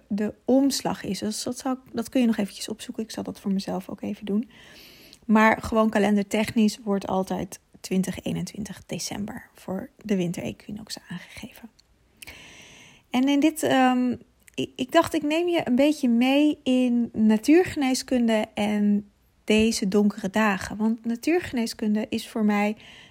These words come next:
eh, veel breder dan alleen maar therapeut in de natuurgeneeskunde zijn. Dus natuurgeneeskundig therapeut.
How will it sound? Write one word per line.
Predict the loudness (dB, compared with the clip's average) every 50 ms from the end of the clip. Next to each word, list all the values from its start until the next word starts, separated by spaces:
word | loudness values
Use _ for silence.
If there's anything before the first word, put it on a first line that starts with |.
| _ _ _ _
eh, | -6 -4 -2 -2 -2 -4 -6
veel | -10 -8 -2 0 0 0
breder | 0 2 2 4 4 4 2 2 0 0
dan | 0 -2 -2 -2 -2 -2
alleen | -2 -2 -2 0 0 2 2 4 4
maar | 2 2 0 0 -2 -2 -4 -8 _ _ _ _ _ _ _ _ _ _ _ _ _ _ _ _ _ _ _ -20 -10
therapeut | _ 0 0 2 0 0 0 2 4 6 6 6 4 2 0 -4 -12 _ _ _
in | 2 4 4 6
de | 6 4
natuurgeneeskunde | 2 2 2 2 0 0 0 0 -2 -4 -4 -4 -6 -6 -6 -4 -4
zijn. | -4 -4 -6 -6
Dus | -6 -8 -10 -12 -10 -6 -4
natuurgeneeskundig | -4 -2 -2 -4 -6 -6 -6 -8 -8 -6 -6 -6 -6 -6 -8
therapeut. | -10 -14 -14 -12 -10 -10 -8 -8 -8 -10